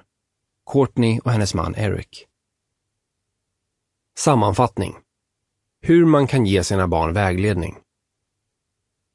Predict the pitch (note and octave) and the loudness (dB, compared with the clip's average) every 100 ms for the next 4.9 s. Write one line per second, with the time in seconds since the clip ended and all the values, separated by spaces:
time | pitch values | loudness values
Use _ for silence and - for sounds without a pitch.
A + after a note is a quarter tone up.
0 | _ - C#3+ D3 B2 B2 A2 G2+ A#2+ A#2 | _ -2 2 4 4 4 2 2 2 2
1 | F#2+ F#2+ F2 E2+ F#2+ E2 - F2+ D#2 - | 0 -2 -2 0 0 -2 -2 -2 -4 -12
2 | - _ _ _ _ _ _ _ _ _ | -20 _ _ _ _ _ _ _ _ _
3 | - D3+ F3+ D#3 B2+ C3 A#2+ G#2+ - A#2 | 0 2 2 4 2 2 0 0 0 0
4 | B2+ A2+ F2+ F2+ F2 D#2+ E2 D#2 | 0 0 0 -2 -2 -4 -4 -6